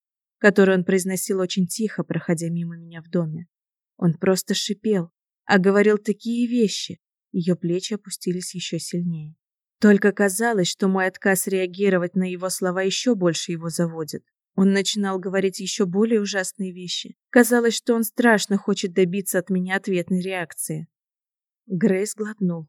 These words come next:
Он чувствовал, как к горлу подкатывает тошнота. Некоторые мужчины на самом деле заводятся ещё больше, если женщина не обращает на них внимания. Совратить такую женщину —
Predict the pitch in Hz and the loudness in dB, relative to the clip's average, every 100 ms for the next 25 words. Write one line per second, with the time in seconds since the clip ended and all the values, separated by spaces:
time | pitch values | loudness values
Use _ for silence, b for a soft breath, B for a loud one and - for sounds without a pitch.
0 | _ 196 190 - 233 - 175 180 175 185 | _ -4 -2 -2 -2 -4 -6 -6 -2 -2
1 | 165 151 185 180 202 208 - 180 165 165 | -2 2 2 2 -2 -4 -2 -4 -4 -6
2 | 170 - 180 - 185 - 151 - _ - | -10 -6 -6 -4 -6 -6 -10 -12 _ -2
3 | 233 254 - 233 226 226 - 254 233 196 | 0 2 4 4 4 0 -2 -2 0 0
4 | 190 202 196 196 180 214 202 190 180 185 | -2 -4 -4 -4 2 4 4 0 0 -2
5 | 170 - 180 175 - 180 165 214 185 - | -4 -4 -4 -4 -2 -2 0 -2 -2 -6
6 | 165 165 - 170 165 170 175 - 185 185 | -6 -6 -4 -4 -4 -6 -6 -4 -4 -2
7 | 196 180 185 - 170 165 190 196 - 214 | -4 -2 -2 -4 -6 -4 -4 -4 -6 -6
8 | 214 202 170 160 170 _ _ _ _ _ | -4 -2 -4 -4 -12 _ _ _ _ _
9 | - - 202 196 190 202 185 185 180 180 | -10 0 2 4 2 0 0 0 0 0
10 | 175 151 175 214 208 170 160 | -2 -4 -4 -4 -4 -8 -10